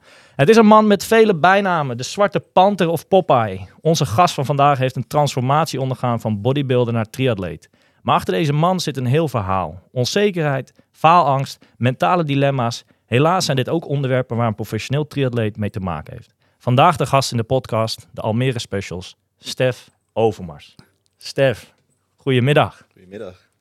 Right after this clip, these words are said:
Speaker 1: Hoe is het?
Speaker 2: Ja, vertrouwde omgeving. We zitten hier, eh, aan het parcours.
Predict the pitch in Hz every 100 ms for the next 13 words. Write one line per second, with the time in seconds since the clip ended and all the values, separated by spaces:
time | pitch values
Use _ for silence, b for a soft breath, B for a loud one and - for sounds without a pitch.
0 | - 123 160 120 _ _ _ _ _ _
1 | _ _ 76 78 82 92 90 _ 110 107
2 | 113 117 113 151 135 101 101 92 104 98
3 | 104 101 101 98 _ 107 113 110 107 110
4 | _ 101 95 139 85 _